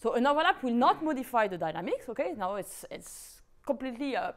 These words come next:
a, an abstract expansion. The dynamics is fixed one forever, okay? And now when I say I can play with this, this forest, I can just move them,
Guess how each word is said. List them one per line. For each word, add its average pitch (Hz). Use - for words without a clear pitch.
a, -
an 180
abstract -
expansion. 320
The 285
dynamics 214
is -
fixed 294
one 214
forever, 175
okay? 226
And 220
now 381
when 320
I 277
say 339
I 285
can 254
play 359
with 262
this, 226
this 202
forest, 254
I 220
can 208
just 262
move 269
them, 180